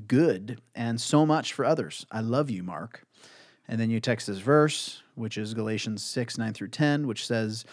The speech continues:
"And do not let us grow weary of doing good, for in due season we will reap if we do not give up. So then, as we have opportunity, let us do good to everyone, and especially to those who are of the household of faith."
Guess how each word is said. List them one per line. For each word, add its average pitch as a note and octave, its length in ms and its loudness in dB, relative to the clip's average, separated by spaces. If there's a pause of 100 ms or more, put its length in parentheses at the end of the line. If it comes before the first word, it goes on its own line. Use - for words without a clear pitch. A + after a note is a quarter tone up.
(380)
"And A2+ 160 -2
do C3 100 4
not C#3 200 4
let C3+ 100 4
us B2+ 100 0
grow B2 200 4
weary C3 320 6
of B2 100 2
doing A#2 280 2
good, D3+ 300 4
for C3 140 -4
in A#2 120 0
due A#2+ 120 2
season A#2+ 360 0
we A2+ 100 0
will A2 100 -2
reap D3 280 0
if A2 140 -8
we A2 120 -2
do G#2+ 100 -4
not G#2+ 220 -6
give G#2 160 -6
up. D3+ 280 0
So D3+ 220 2
then, C#3 240 2
as A#2+ 160 -2
we A#2+ 120 -2
have G#2+ 320 -6
opportunity, D3 680 -2
let B2 160 -2
us A2 140 -2
do D3 240 4
good E3 260 -2
to - 180 -4
everyone, G#2+ 460 -4
and - 140 -14
especially C3+ 400 -2
to B2+ 140 -8
those A2 340 -2
who A2 80 -6
are F#2+ 100 -4
of G#2+ 200 -8
the A2 80 -8
household A2 420 -8
of A2 80 -10
faith." - 300 -12